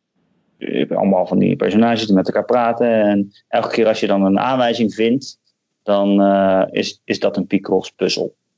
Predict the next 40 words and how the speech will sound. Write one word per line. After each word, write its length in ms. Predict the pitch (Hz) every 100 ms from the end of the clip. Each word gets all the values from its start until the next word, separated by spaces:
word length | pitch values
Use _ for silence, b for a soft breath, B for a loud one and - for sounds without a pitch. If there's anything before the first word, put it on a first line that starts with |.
| _ _
Je 80 | 101
hebt 140 | 98
een, 220 | 98 95
eh, 200 | 95 92
een 160 | 95 95
vliegende 300 | 120 113 101
robot 400 | 104 120 131 127
bij 280 | 127 117 120
je. 200 | 123 127 _ _ _ _
En 160 | 98
die, 240 | 98 95 95
eh, 60 |
scant, 420 | 92 - 113 107 -
zeg 180 | 101
maar, 280 | 98 92 85
de, 300 | 90 90 90 - _ _ _ -
de 100 | -
omgevingen. 600 | 92 113 120 110 107 107
En 60 | 98
dan 100 | 101
vindt 220 | 101 98
hij 80 | -
iets. 240 | 98 -
En 60 | -
dan 240 | 90 - - _ _
moet 160 | - -
je 80 | 98
een 280 | 90 92 -
puzzeltje 380 | 104 107 - 95
doen. 220 | 92 90
En 80 | 87
dan 300 | 87 87 92
weet 200 | 92 87
je 60 | 90
wat 140 | -
je 80 | -
gevonden 400 | - - - -
hebt. 120 | - _ _ _ _ _ _ _ _ -
Maar 360 | 95 87 82
ja, 160 | 92